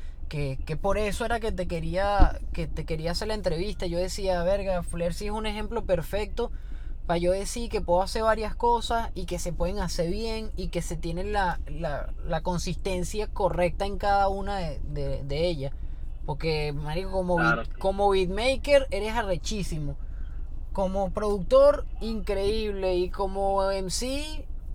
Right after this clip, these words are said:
Speaker 1: inigualable. O sea, ¿qué más te puedo decir,
Speaker 2: Sí.
Speaker 1: weón? De verdad, gracias.
Speaker 2: Sí, weón.
Speaker 1: Gracias por, por tu, por, por tu conocimiento, gracias por tu arte, gracias por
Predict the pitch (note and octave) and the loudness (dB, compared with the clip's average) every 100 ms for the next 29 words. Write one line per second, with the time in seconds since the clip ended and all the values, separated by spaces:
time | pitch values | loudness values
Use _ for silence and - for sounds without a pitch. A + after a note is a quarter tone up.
0 | - G3+ G3+ G3 F3+ F3+ G3+ F3+ E3 D#3+ | -4 -4 -2 4 4 6 4 4 0 -2
1 | F#3+ F3+ E3 D#3+ - - - - F3+ G3 | 0 2 2 0 -4 -6 -6 -2 -2 0
2 | A#3 G3+ G#3+ G3+ F3 F#3 F3 D3+ C#3+ C#3+ | -2 0 0 2 0 0 0 0 -2 -2
3 | C#3+ C#3+ D#3 D#3+ D#3+ E3 F3 G#3 G#3 - | -2 -2 -2 -2 -2 0 2 4 2 0
4 | A3 - - A#2 A#2 - - - - E3+ | -2 -2 -4 -6 -6 -6 -6 -6 -4 2
5 | F3+ F#3 A3 A3 A3 F#3 E3+ E3+ E3 E3+ | 4 4 2 0 0 0 0 -2 -2 -2
6 | D#3 D3+ D#3 D3+ - - - - D#3 D#3 | -2 -2 -4 -4 -6 -6 -6 -4 -4 -2
7 | E3 E3 E3 D#3+ D#3+ G3+ G#3 G3+ G3+ F#3 | -2 -2 -2 -2 10 10 10 2 0 0
8 | D#3+ F3 F#3+ F#3 E3 D#3+ G3 G3 F3 F#3+ | 0 -2 -2 -4 -2 4 6 6 4 0
9 | F3+ D#3+ D3 F#3 G#3 F#3+ | 0 0 -2 -4 -2 -2